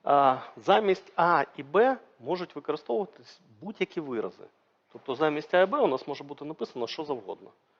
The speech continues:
А, ну, вираз якийсь, або одночлен. Наприклад, цей же самий приклад мог бути записаний як три ікс плюс два ігрек в квадраті мінус, мінус три ікс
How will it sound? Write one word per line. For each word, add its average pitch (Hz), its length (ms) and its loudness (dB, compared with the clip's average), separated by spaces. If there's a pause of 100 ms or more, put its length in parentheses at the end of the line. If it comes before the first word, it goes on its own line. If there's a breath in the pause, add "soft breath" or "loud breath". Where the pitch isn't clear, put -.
(160)
А, 110 260 0 (120)
ну, 185 180 -8
вираз 113 380 -4
якийсь, - 320 -14 (280 soft breath)
або 165 200 -2
одночлен. 113 520 -4 (340 loud breath)
Наприклад, 123 540 -2 (800 soft breath)
цей 151 280 6
же 107 220 -8 (180)
самий 117 520 4
приклад 247 340 0 (760)
мог 165 180 -4
бути 151 300 -10
записаний 139 580 -8
як 127 200 -8 (400 soft breath)
три 185 160 -6
ікс 226 500 -8 (360)
плюс 143 160 -10
два 151 260 6
ігрек 185 480 0 (520 soft breath)
в - 60 -20
квадраті 143 520 2
мінус, 143 560 -6 (320)
мінус 139 380 -8
три 151 200 -6
ікс 202 460 -10